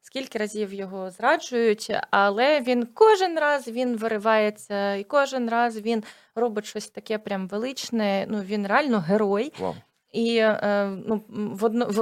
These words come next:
Speaker 1: в кінці, власне, казки він навіть, е, м, він навіть, е, має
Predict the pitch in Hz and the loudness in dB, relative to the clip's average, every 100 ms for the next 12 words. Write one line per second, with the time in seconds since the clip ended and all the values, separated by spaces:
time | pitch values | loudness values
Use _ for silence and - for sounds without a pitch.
0 | 202 - _ 254 240 - 262 277 - 214 | -2 -8 _ -2 -2 -4 -4 -4 -6 -6
1 | 226 226 - 214 220 226 - - 220 214 | -4 -2 -4 -6 -2 -4 -4 -4 -4 -2
2 | 220 220 208 220 220 220 - 220 208 202 | -2 -2 0 -2 -2 -6 -6 -2 0 0
3 | 190 - - - 117 - 87 98 196 - | -4 -10 -20 -20 -20 -14 -10 -6 -8 -10
4 | _ _ 190 - - 196 233 226 220 214 | _ _ -20 -20 -12 -2 0 2 2 0
5 | 214 214 208 202 190 190 _ _ _ - | 0 2 4 4 0 -6 _ _ _ 0
6 | 202 214 202 196 | 2 4 4 2